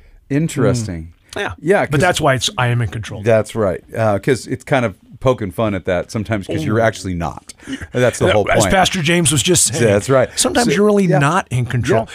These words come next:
Speaker 1: Yeah.
Speaker 2: Hey, here's something I'll throw for you guys. We got a few minutes here.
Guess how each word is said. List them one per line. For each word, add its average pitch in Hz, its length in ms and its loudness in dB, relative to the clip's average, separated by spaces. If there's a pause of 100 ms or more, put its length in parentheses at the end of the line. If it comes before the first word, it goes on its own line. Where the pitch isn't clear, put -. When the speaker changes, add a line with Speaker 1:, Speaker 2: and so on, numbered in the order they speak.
(200)
Speaker 1:
Yeah. 247 60 2
Speaker 2:
Hey, 247 60 2
here's 302 220 2
something 185 300 0
I'll 143 100 0
throw 147 200 -2
for 123 120 -4
you 131 100 -2
guys. 135 320 4
We 165 120 -2
got 147 140 4
a 135 80 -2 (120)
few 147 240 -2
minutes 117 260 2
here. 143 200 0